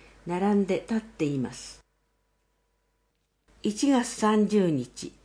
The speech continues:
鶴ヶ島市と埼玉県行政書士会は、大地震などの災害発生時に被災者相談の充実を図るため、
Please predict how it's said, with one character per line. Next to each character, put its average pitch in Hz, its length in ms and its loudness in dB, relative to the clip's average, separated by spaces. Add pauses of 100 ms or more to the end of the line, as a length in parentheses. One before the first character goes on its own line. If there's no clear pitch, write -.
(400)
鶴 262 260 4
ヶ 285 140 2
島 262 280 2
市 - 140 -12
と - 240 -8 (220)
埼 269 340 2
玉 269 300 0
県 160 280 -2
行 233 180 4
政 269 360 0
書 247 140 -2
士 - 160 -10
会 147 240 -6
は、 139 160 -10 (400)
大 254 240 6
地 269 160 -4
震 170 320 0
な 190 140 2
ど 170 140 -2
の 139 180 -4 (320)
災 269 340 0
害 277 260 2
発 254 240 -4
生 247 300 2
時 165 140 -4
に 135 200 -2 (320)
被 - 120 -14
災 277 300 2
者 285 160 0
相 269 280 2
談 170 260 0
の 156 100 -2
充 240 280 2
実 240 300 0
を 220 120 4
図 214 280 -2
る 175 100 -2
た 156 180 -8
め、 160 140 -10